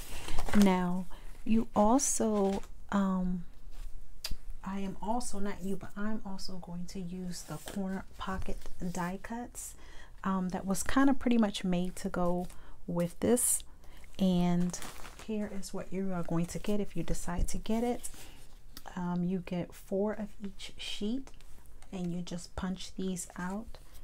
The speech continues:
and you can layer them. There we go. So they're very beautiful. Um, lots of different florals,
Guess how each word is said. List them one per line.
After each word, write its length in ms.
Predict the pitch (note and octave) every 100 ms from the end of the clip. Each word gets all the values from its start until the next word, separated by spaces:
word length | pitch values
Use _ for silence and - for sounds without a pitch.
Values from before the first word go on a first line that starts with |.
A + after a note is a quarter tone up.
| - - - - -
and 280 | F#3+ F#3 F3
you 180 | G3+
can 400 | A3 - G#3 F#3+
layer 300 | F3+ F3 G3
them. 340 | G#3+ B3 C#4 D#4+ - - - - - - - - - - - - - - - - - - - - - - - - - - - - - - - - -
There 100 | G#3 F#3
we 140 | F3+
go. 360 | F3 F#3 G3 A3+ A#3+ - - - - - - - - -
So 220 | - A3 G3+
they're 140 | G3
very 360 | F3+ F3 F3+ G3+
beautiful. 880 | G#3 G#3 G3+ G#3 - G3+ G3+ G#3 G#3+ - - - - - - - - - -
Um, 400 | G3 F#3+ F#3+ G3 - - - -
lots 300 | - - F#3+
of 100 | G3+
different 360 | F#3+ G3 G3 -
florals, 920 | - - G#3 G#3+ G#3 G#3 G#3 G#3 -